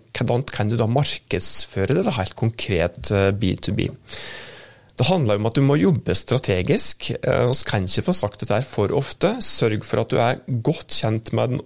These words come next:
overordnede strategien og visjonen som du har i organisasjonen din,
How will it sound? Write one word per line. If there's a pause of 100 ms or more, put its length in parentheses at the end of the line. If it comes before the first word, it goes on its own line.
(100)
overordnede
strategien
og
visjonen (320)
som
du (140)
har
i
organisasjonen
din,